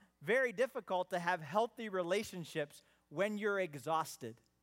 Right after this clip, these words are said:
And his point at, his point is, whoever you are, wherever you're at, we are a whole being. And if you neglect your physical health, if you neglect your s-,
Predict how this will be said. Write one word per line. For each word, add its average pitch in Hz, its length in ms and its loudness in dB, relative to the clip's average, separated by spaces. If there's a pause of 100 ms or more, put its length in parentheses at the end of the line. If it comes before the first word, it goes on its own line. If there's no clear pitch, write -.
(840)
And 185 80 0
his 214 140 2
point 240 420 0
at, 170 360 0
his 180 180 -4
point 226 320 -2
is, 156 160 -2
whoever 214 400 -4
you 220 220 -4
are, 139 340 2
wherever 180 380 -2
you're 180 180 0
at, 151 220 0
we 190 160 -4
are 208 180 0
a 160 60 0
whole 190 280 -2
being. 156 380 -6 (180)
And 147 80 -8
if 135 140 -6
you 226 160 -2
neglect 196 500 0
your 151 120 -8
physical 175 440 -8
health, 135 300 0
if 120 100 -14
you 202 140 -6
neglect 185 460 -2
your 143 100 -10
s-, - 240 -14